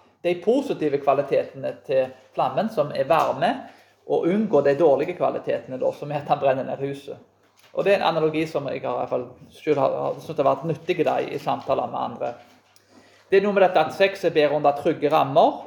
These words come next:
og dagens kultur reduserer også i stor grad kvinner til seksuelle objekter uten lang-, lang-, langvarige forpliktelser. Ironisk nok da, til tross for vi lever i en kultur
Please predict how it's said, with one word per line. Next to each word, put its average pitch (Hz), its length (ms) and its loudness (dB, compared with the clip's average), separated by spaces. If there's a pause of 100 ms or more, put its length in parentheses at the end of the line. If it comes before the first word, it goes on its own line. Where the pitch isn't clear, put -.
og 151 560 2
dagens 269 560 4
kultur 170 540 -6 (500)
reduserer 190 720 2
også 185 400 2
i - 80 -4
stor 208 540 -4
grad 139 340 6 (480)
kvinner 160 460 -2
til 139 260 4
seksuelle 143 540 0 (340)
objekter 139 480 0 (400)
uten 165 320 -4
lang-, 147 320 0
lang-, 156 240 2
langvarige 139 720 0 (180)
forpliktelser. 135 720 -6 (480)
Ironisk 269 640 2
nok - 260 -2
da, - 140 2
til 208 160 -2
tross - 380 -2
for 180 100 0
vi 170 160 2
lever 165 240 2
i 170 80 -4
en - 80 -12
kultur 151 320 -6